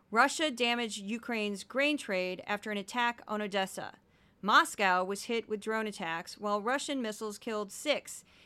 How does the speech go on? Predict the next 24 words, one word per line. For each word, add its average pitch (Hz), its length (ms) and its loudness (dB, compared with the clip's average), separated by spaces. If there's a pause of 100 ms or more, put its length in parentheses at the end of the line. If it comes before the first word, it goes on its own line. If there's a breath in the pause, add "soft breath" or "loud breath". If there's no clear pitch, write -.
in 208 160 -4
President 285 460 0
Zelensky's 220 640 -4
hometown 208 640 -2
in 202 140 -4
central 185 360 -6
Ukraine. 185 640 -6 (380 soft breath)
Ukraine 226 600 0
attacked 208 440 -4
a 196 140 -2
Russian 196 320 -4
port 247 380 0
in 208 100 -6
the 196 80 -2
Black 202 300 0
Sea 196 520 -4
with 180 140 -10
drones. 185 640 -6 (640)
The 294 100 2
U 320 160 8
S 294 160 8
military 262 640 2
is 208 140 0
considering 226 640 -2